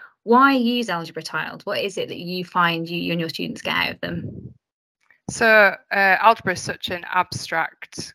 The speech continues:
Speaker 2: concept for students to grapple with. Uh, I find using the manipulatives provides a really helpful scaffold for not just, uh, students that maybe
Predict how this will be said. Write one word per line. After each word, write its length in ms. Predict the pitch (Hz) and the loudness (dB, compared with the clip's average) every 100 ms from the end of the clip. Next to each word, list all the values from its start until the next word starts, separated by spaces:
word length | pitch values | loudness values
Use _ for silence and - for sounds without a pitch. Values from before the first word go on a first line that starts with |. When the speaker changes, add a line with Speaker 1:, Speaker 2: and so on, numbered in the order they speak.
| _ | _
Speaker 2:
concept 720 | - 175 165 - 156 - - | -2 -2 -10 -10 -10 -10 -18
for 100 | - | -14
students 720 | 156 - 160 - 156 _ - | -14 -8 -8 -8 -18 _ -12
to 460 | - 160 156 151 151 _ - | -10 -12 -8 -8 -8 _ 0
grapple 440 | 170 160 - 156 | 2 2 -2 -10
with. 300 | - - - _ _ _ _ _ | -12 -12 -16 _ _ _ _ _
Uh, 200 | 165 160 | -4 -4
I 100 | - | -4
find 360 | 175 185 170 165 - | 0 4 4 2 -12
using 540 | 175 165 170 165 160 | -10 -10 -8 -8 -10
the 80 | 165 | -10
manipulatives 880 | 160 156 156 165 165 160 - 165 - | -8 -8 -2 0 0 -6 -12 -14 -8
provides 400 | 180 160 151 - | -6 -2 -2 -4
a 60 | 165 | -10
really 180 | 151 | -8
helpful 540 | 151 156 - _ 151 147 | -6 -8 -10 _ -18 -16
scaffold 640 | - 165 - 160 151 156 | -4 -4 -4 -6 -6 -8
for 340 | - - 160 160 _ _ _ - | -14 -10 -8 -8 _ _ _ -4
not 180 | 208 - | -4 -2
just, 360 | 170 - - | -6 -6 -10
uh, 260 | - 165 156 - | -4 -2 -2 -6
students 460 | - - 180 165 - | -18 -12 -12 -12 -10
that 160 | 123 | -8
maybe 180 | 165 160 | -6 0